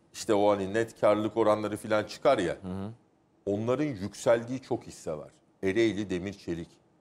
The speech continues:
Speaker 1: Tüpraş, Kozalar. Yani bunlar hani
Speaker 2: Endekste
Speaker 1: bankalar,
Speaker 2: ağırlığı olan.
Speaker 1: e, bankalar düşerken,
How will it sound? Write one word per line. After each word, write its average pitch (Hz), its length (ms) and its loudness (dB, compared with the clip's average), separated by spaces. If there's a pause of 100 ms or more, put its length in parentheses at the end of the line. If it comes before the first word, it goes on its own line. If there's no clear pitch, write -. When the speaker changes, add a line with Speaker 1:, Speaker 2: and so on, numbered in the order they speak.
(240)
Speaker 1:
Tüpraş, 98 640 -2 (440)
Kozalar. 92 480 2 (1080)
Yani 101 240 2 (100)
bunlar 110 440 2
hani 101 340 -2 (280)
Speaker 2:
Endekste 113 320 6
Speaker 1:
bankalar, 113 300 6
Speaker 2:
ağırlığı 117 120 4
olan. 98 240 2 (140)
Speaker 1:
e, 104 280 -6
bankalar 151 680 2
düşerken, 147 600 0